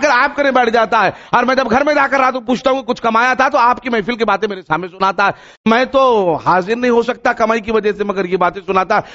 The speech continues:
مجھے غصہ آ رہا ہے، مجھے اپنے مجلس سے برخاست کیجیے گا، میرے ساتھ کر دیجیے۔ اور اللہ کے رسول صلی اللہ علیہ وسلم سمجھتے ہیں درد۔ جناب رسالت میں آپ صلی اللہ علیہ وسلم مسائل جانتے ہیں گھریلو زندگی کے۔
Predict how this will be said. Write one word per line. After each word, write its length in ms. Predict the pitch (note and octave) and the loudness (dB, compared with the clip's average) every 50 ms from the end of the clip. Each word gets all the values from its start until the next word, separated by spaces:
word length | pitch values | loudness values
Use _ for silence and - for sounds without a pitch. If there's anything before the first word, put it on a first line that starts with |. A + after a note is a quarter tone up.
| - - | -6 -2
مجھے 180 | - B3+ C4 C#4 | 0 0 0 0
غصہ 280 | A3+ C#4 A3+ - - | 0 -2 -2 0 2
آ 120 | A#3 G3+ F#3+ | 2 2 4
رہا 80 | F3 | 4
ہے، 60 | F3 G3+ | 2 2
مجھے 180 | G#3 G#3 A#3 | 2 0 -2
اپنے 140 | A3+ G3 A#3+ | -2 -2 -2
مجلس 320 | A#3 B3 B3 C4 D4+ - | -2 0 0 -2 -2 -2
سے 200 | - A#3+ G#3+ G#3 | -2 -2 -2 -2
برخاست 360 | G#3 G#3 - - G3+ G3+ - - | -4 -4 -2 -2 -2 -2 0 -2
کیجیے 220 | F3+ E3 E3+ E3+ | -2 -2 0 -2
گا، 60 | G#3+ | 0
میرے 140 | A3 A#3 A3+ | 0 0 0
ساتھ 320 | A3 - - B3+ C#4+ - | 0 0 0 0 0 -2
کر 100 | - G#3+ | -4 -6
دیجیے۔ 300 | F#3+ F3+ F#3 E3 F3 E3+ | -4 -6 -6 -2 -2 -2
اور 400 | D3 - - - - - D#3 D#3+ | -2 -2 -8 -14 -6 0 0 0
اللہ 100 | D#3 E3+ | 0 0
کے 140 | F3 D#3 D#3+ | -2 0 0
رسول 200 | D#3 D3 F3+ G3+ | -2 -4 -4 -10
صلی 120 | E3 E3+ F3 | -10 -6 -2
اللہ 100 | F#3 E3 | -2 -2
علیہ 240 | D3+ - E3+ E3+ | -2 -2 -6 -6
وسلم 180 | F3 F#3+ G3 F3 - | -6 -6 -8 -6 -6
سمجھتے 420 | D#3 D3+ D#3+ E3 - - - A#3 | -4 -2 -2 -4 -4 -2 -2 0
ہیں 80 | G#3+ G#3 | 0 0
درد۔ 300 | F3+ C#3+ D#3+ F3 F#3 F#3+ B3 A#4+ - _ _ _ _ _ _ _ _ _ _ - | 0 2 2 2 2 0 -2 -2 -4 _ _ _ _ _ _ _ _ _ _ 2
جناب 160 | F#3 F#3+ F#3+ | 2 4 4
رسالت 260 | F3+ E3+ G3 F#3+ G3 F3 | 2 2 2 2 2 2
میں 120 | F#3+ F#3 | 2 0
آپ 140 | F#3 D#3 - | 0 0 -2
صلی 120 | G3 F3+ | -2 0
اللہ 160 | F3+ D#3+ E3 | 0 2 2
علیہ 200 | F3+ F#3 F3 E3+ | 2 2 2 0
وسلم 280 | - - F3+ F3+ G3+ G3+ | 0 -2 0 0 0 0
مسائل 420 | F#3 E3+ - - D#3+ F3 G#3 G#3 | 0 -2 0 0 0 2 2 0
جانتے 380 | F#3 D3 D3+ D#3 F3+ F#3 - A#3 | 0 0 0 0 0 0 0 0
ہیں 80 | A#3+ G#3+ | 0 2
گھریلو 260 | F#3+ F3 F#3+ G#3+ A3 | 2 2 2 2 0
زندگی 360 | G#3 F#3+ G3+ G3+ G#3+ G3 A3 | 0 0 0 -2 -2 -4 -4
کے۔ 100 | A3+ C#4+ | -2 -2